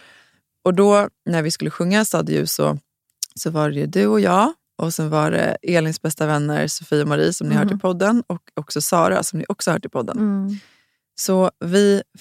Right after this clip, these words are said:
Speaker 1: fem sjöng den här då tillsammans med alla. Och det var helt a cappella.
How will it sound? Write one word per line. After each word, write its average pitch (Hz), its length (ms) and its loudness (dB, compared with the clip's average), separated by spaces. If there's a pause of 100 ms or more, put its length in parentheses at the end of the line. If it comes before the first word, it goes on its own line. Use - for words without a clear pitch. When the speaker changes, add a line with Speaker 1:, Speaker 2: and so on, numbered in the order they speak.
(100)
Speaker 1:
fem 180 420 2 (520)
sjöng 202 320 2
den 175 100 0
här 147 180 0
då 156 140 -2
tillsammans 160 480 -4
med - 100 -2
alla. - 180 0
Och 165 80 0
det 156 100 -2
var 156 140 0
helt 151 240 -4
a 151 60 -10
cappella. 151 500 -2